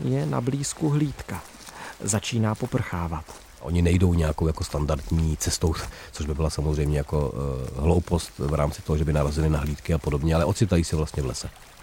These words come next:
Speaker 1: Skupinka se šine lesem do údolí. Napravo teče potok a za ním někde v dálce hýkají jeleni. Pětice se brodí bahnem, které se jim lepí ze spoda na podrážky. Klopítají přes mohutné kořeny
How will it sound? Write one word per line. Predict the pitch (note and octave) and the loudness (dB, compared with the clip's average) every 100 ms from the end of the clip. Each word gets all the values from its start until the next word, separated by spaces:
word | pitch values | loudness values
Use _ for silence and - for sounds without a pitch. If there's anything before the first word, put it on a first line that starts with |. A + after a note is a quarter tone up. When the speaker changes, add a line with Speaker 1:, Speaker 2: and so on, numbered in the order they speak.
| - | -8
Speaker 1:
Skupinka | - D#3+ G3 G3 F3+ | -2 2 6 6 4
se | - D#3 | 2 0
šine | - D3+ C#3+ | 2 4 6
lesem | C3 - C#3+ C3 | 4 4 4 6
do | C3 | 4
údolí. | C3+ A2+ G2 F#2+ F2+ F#2+ | 4 4 4 0 -4 -2
Napravo | G#2+ G#2+ C3+ C3+ C#3+ | 0 4 6 6 6
teče | B2 - | 2 -2
potok | - A2+ D3+ - - - - | -2 0 0 -2 -8 -8 0
a | A#2+ | 4
za | B2 | 6
ním | C3 D3 D3 | 8 8 8
někde | B2+ G#2 F#2+ | 6 4 4
v | |
dálce | B2 A#2 C#3 - C#3 C3+ - - | 8 8 8 6 2 0 -2 -8
hýkají | G#2 A#2+ - A#2+ B2 | -2 0 2 4 6
jeleni. | A#2 A2 G#2+ F#2 - - - - | 6 6 4 2 -6 -12 -8 2
Pětice | C3 B2 C#3 - C#3 | 2 4 2 4 2
se | B2+ | 4
brodí | G2+ A#2 A#2 B2 | 4 4 4 6
bahnem, | C3+ B2 A#2+ G2 F#2+ | 6 6 4 4 2
které | G#2 G2+ F#2+ | 0 0 2
se | B2+ | 2
jim | A#2+ G#2+ | 2 4
lepí | G#2+ - C3 C3 | 2 2 2 4
ze | G#2 | 4
spoda | - - A#2 A#2 | 2 2 4 6
na | A#2 | 4
podrážky. | A#2+ A2+ G2 F2+ - - G2 - - - | 4 4 4 4 0 -6 -6 -10 -14 -2
Klopítají | B2+ A#2 C#3 A#2+ A#2+ B2 B2 | 0 4 4 4 4 4 2
přes | - - A2 - A2 G2+ | 0 0 2 2 2 2
mohutné | G#2 A#2 C#3 - C3 A#2 | 4 6 6 6 4 4
kořeny | A2 B2 A#2+ C3 C#3 | 2 2 4 6 8